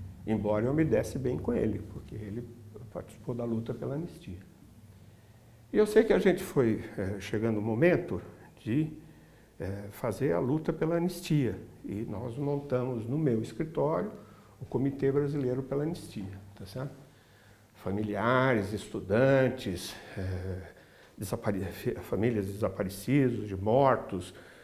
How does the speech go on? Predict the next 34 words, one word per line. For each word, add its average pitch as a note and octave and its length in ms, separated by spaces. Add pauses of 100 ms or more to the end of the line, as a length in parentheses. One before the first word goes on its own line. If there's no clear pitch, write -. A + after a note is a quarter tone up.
(100)
médicos B2+ 640
contra A2+ 560
a G2 320
tortura, G#2 960 (300)
advogados A2+ 800
de A2+ 80
preso A2+ 300
político, B2 460
advogados A2+ 580
em A2+ 80
geral, A2+ 540 (180)
líderes C#3 460
do B2+ 80
movimento B2 400
estudantil, A#2 420
nós F3+ 180
fomos D#3+ 220
fazendo D#3+ 340
uma F#3+ 160
frente E3+ 880 (300)
muito D#3 300
grande F3+ 520
pra G3 200
constituir F3 680
o, F3 200
o - 100
C - 200
B E3 160
A. F#2+ 100 (1300)
E, C3+ 380
eh, G2 180 (120)
o A2 100
Joaquinzão E3 580
participava G2 840